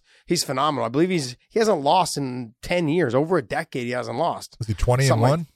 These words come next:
Speaker 1: like, yeah, he's something like that. He's twenty-one. He's phenomenal. I, like I said, I've trained with him. I understand how good he is and what he's,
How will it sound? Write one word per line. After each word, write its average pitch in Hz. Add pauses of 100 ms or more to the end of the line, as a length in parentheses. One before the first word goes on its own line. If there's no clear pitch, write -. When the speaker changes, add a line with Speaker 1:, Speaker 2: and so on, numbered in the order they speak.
(300)
Speaker 1:
like, 131
yeah, 175
he's 143
something 214
like 139
that. 135
He's 127
twenty-one. 185 (180)
He's -
phenomenal. 190
I, 180 (120)
like 208
I 196
said, 196
I've 165
trained 190
with 185
him. 139
I 160
understand 165
how 151
good 165
he 185
is 139
and 139
what 156
he's, 147